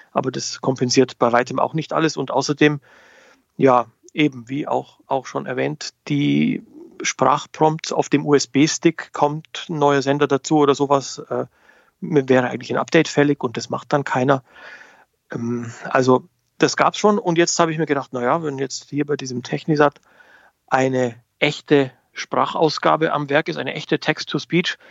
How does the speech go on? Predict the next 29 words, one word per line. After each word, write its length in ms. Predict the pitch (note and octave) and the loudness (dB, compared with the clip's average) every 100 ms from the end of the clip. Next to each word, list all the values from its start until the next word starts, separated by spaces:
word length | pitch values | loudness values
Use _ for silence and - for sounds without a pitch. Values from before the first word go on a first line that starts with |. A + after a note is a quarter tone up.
| - _ - | -20 _ -2
was 320 | C#3 C3+ - | -2 -2 0
ja 180 | C3+ A#2 | 0 0
schwer 440 | - - C3+ D#3 | -6 -4 2 2
herauszukriegen 960 | - B2 C#3 E3 - F3+ - F3 F#3 E3 | 2 0 0 0 -12 -12 -6 -6 -4 2
war 200 | E3+ F3+ | 4 4
und 140 | D3+ | 0
so 280 | - C3+ B2+ | -6 -8 -4
ganz 260 | - D#3 D#3+ | -6 -6 -6
hundertprozentig 640 | C#3+ - C#3 C#3 C#3 C3 | -6 -6 -6 -6 -6 -8
vielleicht 400 | - C3 D3+ - | -4 -2 -2 -4
noch 260 | C#3 - _ | -8 -8 _
immer 200 | - D#3 | 0 0
nicht 380 | C#3+ D3 - - | 0 -4 -4 0
so 140 | C#3+ | 2
geklärt 360 | C3 C3+ C#3+ D#3 | 2 0 2 2
ist, 120 | E3+ | 2
aber 240 | - C3 B2+ | 2 2 2
es 140 | - | -4
ist 120 | - | -2
wohl 140 | C3+ A#2 | 0 2
doch 120 | C#3 | 2
so, 200 | F#3+ A3 _ - - - - - - - | 2 2 _ -20 -18 -18 -18 -20 -20 -2
äh, 220 | D#3 D3+ - | 4 4 2
dann 380 | D3 E3+ E3+ F3 _ - - | -2 -2 -4 -12 _ -20 -6
wär's 240 | D3+ D3+ | -4 -2
natürlich 220 | D3+ C3+ | -4 -8
der 100 | - | -10
nächste 300 | B2+ C#3 D#3+ | -12 -10 -8
Schritt, 260 | - D#3 | -6 -8